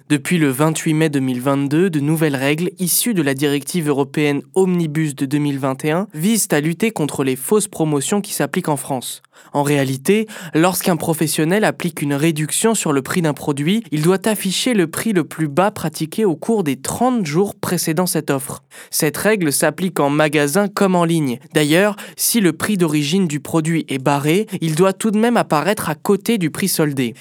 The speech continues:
Et si ces critères ne sont pas respectés, le magasin encourt deux ans de prison et trois cent mille euros d'amende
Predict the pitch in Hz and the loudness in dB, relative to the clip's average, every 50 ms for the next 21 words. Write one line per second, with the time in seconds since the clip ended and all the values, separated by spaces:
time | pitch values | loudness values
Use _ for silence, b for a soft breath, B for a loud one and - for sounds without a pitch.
0 | B B 156 151 - - 220 190 - 196 175 - - 185 175 - 208 190 175 151 | B B 0 2 2 2 2 2 2 2 0 0 0 -2 2 2 2 2 4 2
1 | 135 - - 151 135 135 170 147 135 135 131 - - 170 160 - - - 185 202 | 0 0 -2 -4 -2 0 2 2 2 0 -4 -4 -4 -4 -6 -4 0 2 2 2
2 | 214 - 160 160 165 170 170 160 180 175 165 175 233 214 180 156 - - 190 165 | 2 2 0 2 4 4 4 4 4 2 4 4 2 2 2 2 2 0 0 2
3 | 151 143 135 175 202 202 170 165 190 190 165 - - 156 147 139 139 165 190 226 | 2 0 2 2 2 2 4 2 0 0 0 -2 -2 -2 -2 0 0 0 2 2
4 | 196 139 - - - - 196 190 170 - - 170 170 190 208 190 165 156 156 196 | 2 0 0 -2 -2 0 0 0 0 0 0 0 2 2 2 2 2 2 2 2
5 | 190 147 147 135 131 135 139 160 185 196 | 2 2 2 2 2 2 2 2 0 -2